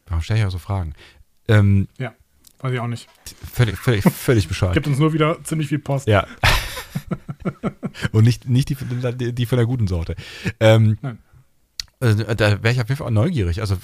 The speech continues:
Speaker 1: dann, dann irgendwie mal so einen Monat oder zwei Zeit zu haben, da mal alles zu entdecken, weil die wirkte halt deutlich größer als die aus, äh, der Serie.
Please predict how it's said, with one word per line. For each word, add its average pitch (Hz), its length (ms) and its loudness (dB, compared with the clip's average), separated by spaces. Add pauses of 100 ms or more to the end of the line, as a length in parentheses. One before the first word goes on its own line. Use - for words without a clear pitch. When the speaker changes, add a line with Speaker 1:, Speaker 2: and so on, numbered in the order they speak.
Speaker 1:
dann, 104 260 0
dann 101 260 0
irgendwie 113 360 0
mal 101 180 6
so 101 100 4
einen 101 240 2
Monat 110 280 4
oder 104 160 4
zwei 107 240 0
Zeit 113 240 -4
zu 110 120 0
haben, 107 280 2
da 101 100 2
mal 98 100 2
alles 110 220 0
zu - 80 0
entdecken, 113 500 2
weil 104 120 6
die 98 140 0
wirkte 113 300 4
halt 98 160 4 (120)
deutlich 117 300 4
größer 113 320 0
als 87 260 -2
die 95 260 -2
aus, 90 240 -2
äh, 87 260 -2
der 87 120 -2
Serie. 101 440 -2